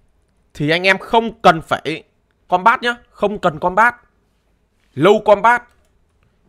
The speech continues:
Chạy vào một cái luôn này. Chạy vào là anh em auto là có content. Ok chưa?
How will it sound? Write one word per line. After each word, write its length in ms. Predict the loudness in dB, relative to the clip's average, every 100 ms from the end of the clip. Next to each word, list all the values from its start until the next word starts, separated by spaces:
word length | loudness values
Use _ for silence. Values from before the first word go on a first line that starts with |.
| _
Chạy 240 | -6 -6
vào 180 | -2 -2
một 140 | -2 -4
cái 180 | -4
luôn 220 | -4 -8 -8
này. 140 | -10 _ _ _ _ _ _ _ _ _ _ _ _ _ _ _ _ _ _ _ _ _ _ _ _ _ _ _ _ _ _ _ _ _ _ _ _ _ _ _ _ _ _ _
Chạy 260 | -6 -6 0
vào 260 | 2 2
là 80 | 2
anh 80 | 2
em 160 | 0 -2 2
auto 320 | 2 2 2 4
là 80 | 2 2
có 180 | 0 2
content. 500 | 2 2 2 2 2 -4 _ _ _ _ _ _ _ _ _ _ _ _ _
Ok 120 | -14 -10 -6
chưa? 140 | -6